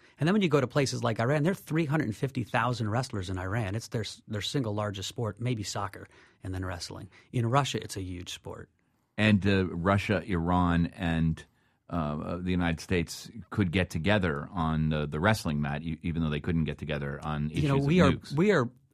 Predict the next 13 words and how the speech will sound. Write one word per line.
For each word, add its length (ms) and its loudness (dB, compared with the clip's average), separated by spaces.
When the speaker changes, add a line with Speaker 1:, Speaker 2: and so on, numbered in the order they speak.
Speaker 1:
bringing 380 4
Iran 480 2
here, 540 -2
uh, 320 0
to 140 -2
New 100 4
York 240 2
City, 300 0
the 120 -2
Iranian 360 2
national 420 -2
team, 340 -8
uh, 200 -6